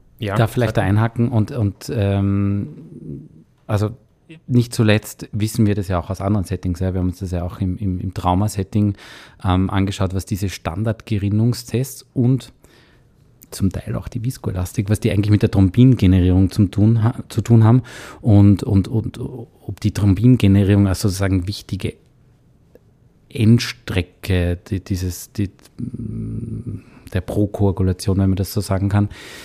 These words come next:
Speaker 1: ähm, ob die das reflektieren. Und das tun sie eben so gar nicht. Und ich möchte, ähm, es vielleicht, oder man, man kann's noch so auf den Punkt bringen, es ist zum Teil sogar so, dass, ähm,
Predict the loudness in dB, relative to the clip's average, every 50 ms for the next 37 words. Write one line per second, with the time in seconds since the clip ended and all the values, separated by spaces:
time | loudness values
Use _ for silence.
0 | -20 -20 -8 -2 2 4 4 6 6 6 6 6 6 6 4 4 4 2 -2 -6
1 | -12 _ _ _ -4 -4 0 2 2 2 2 0 0 -2 -2 -2 -2 -4 -6 -4
2 | -4 0 2 2 2 2 2 -2 -4 -10 -18 -20 -20 -20 _ _ _ _ _ _
3 | _ _ _ _ _ _ _ _ _ -2 -2 -2 -2 -4 -2 0 0 2 2 0
4 | -2 -2 -2 -2 0 0 0 0 -2 -4 -10 _ _ _ _ _ _ _ _ _
5 | _ _ _ _ _ _ -14 -6 -4 -4 -4 -2 -2 -4 -4 -4 -2 -4 -4 -6
6 | -6 -10 -14 -20 -20 -20 _ 2 4 4 4 2 -2 -10 _ _ _ _ _ _
7 | -4 0 2 2 2 0 -2 -6 -10 -10 -6 -2 0 0 0 2 2 2 2 2
8 | 2 2 0 -2 -6 -6 -4 -4 -4 -2 -2 0 0 -2 -2 -6 -12 -18 -18 -18
9 | -20 -20 _ _ _ _ _ _ _ _ _ _ _ -4 -2 0 2 2 0 0
10 | 0 -2 -2 -2 -2 -2 -2 -2 -2 0 0 0 0 2 2 0 0 2 2 2
11 | 2 2 0 -2 -4 -4 -2 0 0 2 2 2 0 0 -2 -2 -4 -4 -4 -4
12 | -4 -2 0 2 2 2 0 -2 -6 -14 -20 -20 -20 -20 -20 -6 -2 0 0 0
13 | 0 -4 -8 -4 0 2 2 4 4 4 4 4 4 4 4 4 4 4 4 2
14 | 2 -2